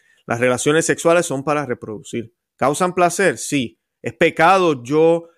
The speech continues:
sentir ese placer y disfrutarlo? No, no lo es. Pero si abuso de ello, si solamente busco tener encuentros sexuales donde pueda incluso evitar tener hijos por solamente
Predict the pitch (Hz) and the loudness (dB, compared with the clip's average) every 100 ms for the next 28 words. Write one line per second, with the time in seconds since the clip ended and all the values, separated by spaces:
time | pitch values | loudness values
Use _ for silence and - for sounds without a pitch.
0 | _ - 147 135 214 202 - 139 131 117 | _ 0 0 2 0 0 -2 -4 -6 -6
1 | 123 123 135 147 139 131 131 127 147 160 | -6 -4 -2 -2 0 -2 -2 0 2 0
2 | 123 123 139 123 165 156 127 135 135 135 | -2 -8 -8 -2 0 0 0 0 2 0
3 | - - _ _ _ _ _ 120 113 110 | -4 -16 _ _ _ _ _ -2 -2 -2
4 | 110 104 170 294 - 131 107 95 95 117 | -6 2 4 4 2 -2 -4 -12 -14 -12
5 | 165 _ _ - 135 120 151 180 156 165 | -14 _ _ -10 -6 0 4 4 2 0
6 | 175 170 127 139 240 233 - 113 110 123 | 0 -2 0 2 2 0 -10 -14 -8 -4
7 | 127 143 143 143 196 202 123 113 - 123 | -2 -2 0 2 2 0 -6 -10 -8 -10
8 | - 147 160 165 135 131 123 120 135 156 | -4 0 2 2 0 -4 -4 0 0 2
9 | 156 139 160 - 160 127 151 175 151 - | 0 -2 -2 2 2 2 0 2 0 -4
10 | _ _ 113 117 117 117 113 139 - _ | _ _ -10 -8 -6 -4 -6 -6 -10 _
11 | _ _ - 139 123 - 143 160 147 151 | _ _ 0 2 2 2 2 4 2 -2
12 | 147 147 | -2 -2